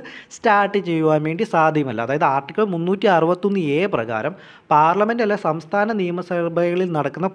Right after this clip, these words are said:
പ്രൊസീഡിങ്സുമായിട്ട് ബന്ധപ്പെട്ട് ന്യൂസ് പേപ്പറിലോ അല്ലെങ്കിൽ റിപ്പ്-, ഏതെങ്കിലും ഒരു ചാനലുകൾക്ക് എന്തെങ്കിലും റിപ്പോർട്ട് വരിക എന്ന് വിചാരിക്കുക. ആ റിപ്പോർട്ടുമായിട്ട് ബന്ധപ്പെട്ട് ഏതെങ്കിലും ഒരു വ്യക്തിക്ക് പോയിട്ട് ഒരു ക്രിമിനൽ അല്ലെ സിവിൽ പ്രൊസീഡിങ്സ് ഒരു കോടതിയിൽ ഇനീഷ്യേറ്റ് ചെയ്യാൻ വേണ്ടി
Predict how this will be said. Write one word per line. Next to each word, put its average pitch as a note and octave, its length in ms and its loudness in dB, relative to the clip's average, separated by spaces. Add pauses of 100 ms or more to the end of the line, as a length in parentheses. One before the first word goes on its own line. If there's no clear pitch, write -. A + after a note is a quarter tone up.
പ്രൊസീഡിങ്സുമായിട്ട് G3 1000 -2
ബന്ധപ്പെട്ട് C3 540 -2 (400)
ന്യൂസ് A#3+ 280 -2
പേപ്പറിലോ F3 480 2
അല്ലെങ്കിൽ D#3+ 320 0 (120)
റിപ്പ്-, - 260 -8
ഏതെങ്കിലും G3 380 0
ഒരു F#3 100 4 (180)
ചാനലുകൾക്ക് F3 640 0
എന്തെങ്കിലും F3 340 0
റിപ്പോർട്ട് C4 460 0
വരിക D3+ 220 2
എന്ന് C#3 120 -4
വിചാരിക്കുക. A#2 220 -6 (420)
ആ A#3+ 60 2 (100)
റിപ്പോർട്ടുമായിട്ട് B3+ 720 -2
ബന്ധപ്പെട്ട് E3+ 460 -2
ഏതെങ്കിലും G3 360 -2
ഒരു F#3 120 0
വ്യക്തിക്ക് F3+ 460 -4
പോയിട്ട് C#3+ 220 0
ഒരു F#3 140 0
ക്രിമിനൽ F3+ 400 -2
അല്ലെ F3 220 -2
സിവിൽ A3+ 340 -4
പ്രൊസീഡിങ്സ് E3 640 -2 (340)
ഒരു A#3 160 0
കോടതിയിൽ F3 400 0
ഇനീഷ്യേറ്റ് F#3 640 0
ചെയ്യാൻ C#3 320 -4
വേണ്ടി A3 140 -8